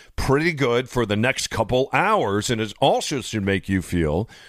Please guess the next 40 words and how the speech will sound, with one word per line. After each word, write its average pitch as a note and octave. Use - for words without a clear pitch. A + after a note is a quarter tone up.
like A2
not C#3
only D3
do B2+
you C3+
want B2+
to B2
receive A#2
those E3+
kind A2
of F2
hugs, G2+
but A2+
you A#2
want A#2+
to A2
turn B2
around A2
and A2
you A#2+
want A2+
to G2
share C#3
those B2
kind A#2+
of G2
hugs G#2+
with G2
other G2
people. F2
So B2
again, C#3+
the D#3
research E3+
saying C#3
we A#2
hug E3+
in B2+
our A#2+
culture, B2